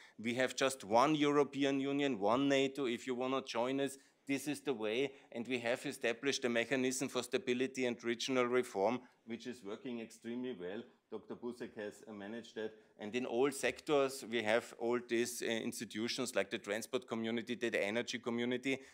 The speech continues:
This will be extremely helpful for the new countries to learn from the beginning how to work together. And it's working, this mechanism, so I'm calling to use that.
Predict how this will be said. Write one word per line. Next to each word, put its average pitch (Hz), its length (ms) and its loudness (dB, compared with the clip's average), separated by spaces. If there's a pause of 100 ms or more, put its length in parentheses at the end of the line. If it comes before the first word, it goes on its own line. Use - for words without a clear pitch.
(140)
This 147 220 -2
will 151 100 2
be 147 240 0
extremely 160 680 2
helpful 135 500 0
for 123 160 0
the 120 120 0
new 120 200 2
countries 123 560 0 (280)
to 123 160 0
learn 123 300 4
from 127 200 0
the 123 100 2
beginning 127 500 0
how 123 160 0
to 110 160 -4
work 107 240 0
together. 107 500 0 (280)
And 117 160 -2
it's 143 200 -2
working, 131 360 2
this 113 180 -4
mechanism, 104 560 -2
so 101 160 -4
I'm 98 160 0
calling 98 340 -2 (360)
to 113 60 -10
use 95 320 -10
that. 73 140 -14